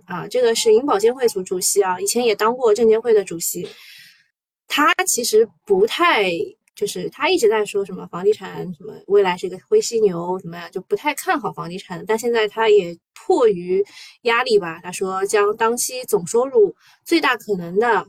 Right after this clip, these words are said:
转化为消费和投资，鼓励住房、汽车等大宗商-，呃，大宗商品的消费。这句话其实很难做到，叫当-，“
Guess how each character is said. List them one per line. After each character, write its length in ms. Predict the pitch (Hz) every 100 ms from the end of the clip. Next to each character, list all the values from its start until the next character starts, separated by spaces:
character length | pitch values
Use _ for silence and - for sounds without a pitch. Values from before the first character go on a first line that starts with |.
| _
转 220 | - 185
化 180 | 240 226
为 220 | 180 180
消 260 | 202 254 262
费 300 | - 269 170
和 220 | - 180 -
投 220 | - 175
资， 340 | - 220 226 - _ _ _ _ _ _ _
鼓 160 | 196
励 200 | 202 247
住 180 | 226 302
房、 260 | - 190 202
汽 180 | - 208
车 280 | 233 240 240
等 240 | 190 165
大 200 | 226 214
宗 220 | 202 208
商-， 240 | 220 233 247 _ _
呃， 240 | 170 170 -
大 200 | - 220
宗 260 | 208 226 226 233 233 _ _ _ _
商 220 | - 254
品 240 | 262 214
的 220 | 170 156 -
消 180 | 202
费。 280 | 220 247 - - - - - _ _ _ _ _ _
这 120 | 359
句 80 | 302
话 140 | 294
其 100 | 277
实 80 | 466
很 100 | 330
难 160 | 403 427
做 140 | 508
到， 200 | 427 381 -
叫 180 | - 208
当-，“ 600 | 208 277 277 - - 247